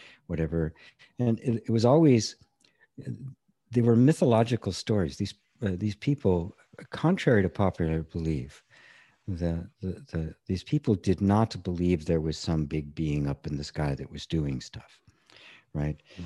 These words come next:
Speaker 1: They didn't know what it was. It was a grand mystery, and it would be, but it was personified. So they would look around and they would see this great mystery in everything,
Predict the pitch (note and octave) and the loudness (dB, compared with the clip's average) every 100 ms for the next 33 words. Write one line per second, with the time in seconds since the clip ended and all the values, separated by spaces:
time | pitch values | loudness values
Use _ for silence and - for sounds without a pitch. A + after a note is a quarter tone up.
0 | D#2 F2+ G2 C3 D#3+ A2 F2+ D2+ D2+ D2+ | -12 0 4 6 4 6 4 4 0 0
1 | D2+ C2+ C2 D2+ D#2 F#2 - G2 G#2+ F#2 | -2 -6 -6 -8 -6 -6 0 2 2 2
2 | D#2 D#2+ E2+ - - C2 A#1 - _ _ | 2 2 2 -2 -6 -6 -10 -18 _ _
3 | _ _ _ F#2 F2+ F#2+ F#2 - G#2+ G#2+ | _ _ _ 0 0 0 -4 -2 0 2
4 | G#2+ - - - - F3 A#2 - D2 - | -2 -4 -6 -4 0 0 0 -2 -8 -8
5 | - - _ _ - A#2+ A#2 B2+ A#2+ A#2+ | -14 -20 _ _ -2 2 4 4 4 4
6 | D3 B2+ A#2 B2+ G2+ F#2 F#2 F#2+ F2 - | 2 4 6 6 6 4 4 0 -2 -2
7 | B2+ A2 F2 - F#2 F2+ F2+ G#2 - - | 0 0 -4 0 0 0 0 -2 -2 -6
8 | D2 D2+ - A2+ A#2+ E3+ A3 D#3+ - A2 | -6 -6 -2 0 2 2 -2 -4 -8 -18